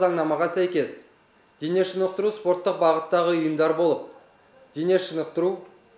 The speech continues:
және спортты дамыту мақсатында қоғам, спорт түрлері бойынша федерациялар, қауымдастықтар, қорлар, клубтар және азаматтардың өзге де бірлестіктері танылады.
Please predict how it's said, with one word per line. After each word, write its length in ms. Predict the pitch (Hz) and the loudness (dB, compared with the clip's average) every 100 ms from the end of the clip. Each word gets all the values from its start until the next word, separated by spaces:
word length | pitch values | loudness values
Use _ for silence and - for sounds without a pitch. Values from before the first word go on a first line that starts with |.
| _ | _
және 260 | 165 180 170 | 0 2 0
спортты 420 | - 180 180 202 | 2 2 2 0
дамыту 420 | 185 180 170 196 | 2 2 2 -2
мақсатында 580 | 185 151 - 139 147 165 170 170 - _ _ _ _ _ _ _ _ - | -2 -2 -2 -4 0 0 0 -4 -16 _ _ _ _ _ _ _ _ -2
қоғам, 400 | 175 156 151 151 - - _ _ _ _ _ _ | 0 2 0 0 -10 -20 _ _ _ _ _ _
спорт 320 | - - 196 196 | -8 -2 -2 0
түрлері 340 | 196 190 196 190 | 0 2 0 2
бойынша 280 | 190 190 | 2 0
федерациялар, 800 | 185 170 165 143 143 160 156 151 139 - - _ _ _ - - | -4 0 2 2 2 0 0 0 -2 -12 -20 _ _ _ -20 0
қауымдастықтар, 800 | 175 185 165 151 - 156 147 - - - _ _ _ _ _ | 4 4 4 0 0 0 0 0 -10 -20 _ _ _ _ _
қорлар, 540 | - 170 151 151 151 151 - - _ _ _ _ - | -2 0 2 2 2 -2 -14 -20 _ _ _ _ -8
клубтар 460 | 165 175 196 202 202 | -4 -2 2 2 2
және 180 | 196 185 | 2 4
азаматтардың 840 | 165 165 165 156 - 151 143 190 151 | 4 2 0 0 2 2 2 0 0
өзге 240 | 151 165 | -2 -2
де 120 | 180 | 0
бірлестіктері 680 | 180 147 147 143 - 139 131 | 0 0 0 -2 -6 -6 -4
танылады. 540 | 135 143 151 156 117 | -2 -2 0 0 -2